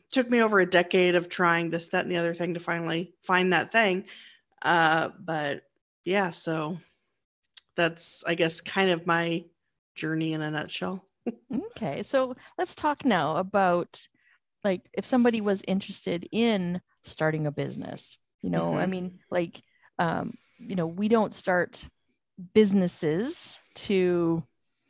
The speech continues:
Speaker 2: you know, spend a bunch of money, right? I mean, the whole idea is, like, you know, I know for me, when my son was really young, I,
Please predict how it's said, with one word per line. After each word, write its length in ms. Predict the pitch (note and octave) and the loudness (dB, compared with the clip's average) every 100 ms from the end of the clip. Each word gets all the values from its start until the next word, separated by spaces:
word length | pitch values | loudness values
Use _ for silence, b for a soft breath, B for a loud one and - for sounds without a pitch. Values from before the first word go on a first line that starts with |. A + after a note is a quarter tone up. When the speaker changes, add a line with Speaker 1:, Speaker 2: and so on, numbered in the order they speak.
| _ _ _ - | _ _ _ -6
Speaker 2:
you 100 | F#3 | -2
know, 120 | D#3+ | -2
spend 500 | - - F3+ G#3 F#3+ | -4 -2 2 6 6
a 40 | |
bunch 260 | D#3+ D3+ D#3 | 4 -2 -4
of 80 | D3 | -4
money, 420 | D3 B2 D#2+ F#2+ | -4 -6 -8 -8
right? 220 | A#2+ D#3 | -2 0
I 80 | E3+ | 0
mean, 240 | F3 E3+ B - | 0 -2 B 2
the 100 | F3+ | 4
whole 200 | A#3 A#3+ | 8 8
idea 280 | F#3+ G3+ F#3+ | 6 6 4
is, 100 | F#3 | 4
like, 200 | F3 F3+ | 2 0
you 80 | F#3+ | -2
know, 240 | E3 D#3+ - B | -2 -2 -6 B
I 140 | G3 A3 | 4 8
know 180 | G#3 | 6
for 180 | G3 G3 | 4 0
me, 180 | G3+ G#3 | 0 2
when 180 | F3+ F3+ | 2 2
my 180 | F3 E3+ | 0 0
son 360 | - F3+ F3+ | 0 0 2
was 200 | E3+ D#3+ | 0 0
really 200 | E3 E3 | -2 -2
young, 400 | F#3+ C4+ G3+ G3+ - b b b | 2 2 2 0 -4 b b b
I, 520 | - F#3+ G3+ G3 F#3+ | 2 4 4 2 0